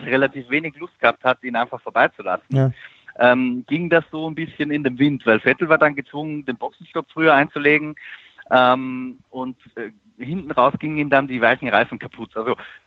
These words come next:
Speaker 1: war das jetzt ein Fehler? Weiß ich nicht, weil das, das hieße, er hätte einfach schneller an Bottas vorbei müssen. Sagt sich sehr leicht natürlich,
Speaker 2: Mhm.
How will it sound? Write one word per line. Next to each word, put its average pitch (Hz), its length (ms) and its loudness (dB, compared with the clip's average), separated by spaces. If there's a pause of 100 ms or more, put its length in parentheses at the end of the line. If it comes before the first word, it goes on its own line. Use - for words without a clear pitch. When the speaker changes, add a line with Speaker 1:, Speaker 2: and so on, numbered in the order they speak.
(120)
Speaker 1:
war 127 220 2
das 135 120 -4
jetzt 131 200 -6
ein 110 100 -14
Fehler? 180 600 2 (200)
Weiß 120 240 -8
ich 165 80 -18
nicht, 175 300 -12
weil 127 220 0 (240)
das, 120 100 -4 (180)
das 117 180 -8
hieße, 185 240 2
er 139 120 6
hätte 135 240 2
einfach 117 180 -6
schneller 135 300 2
an 127 100 0
Bottas 127 400 -4
vorbei 107 280 2
müssen. 131 280 -6
Sagt 110 300 0
sich 135 180 -8
sehr 131 160 4
leicht 127 340 0
natürlich, 147 420 -4
Speaker 2:
Mhm. 110 80 -8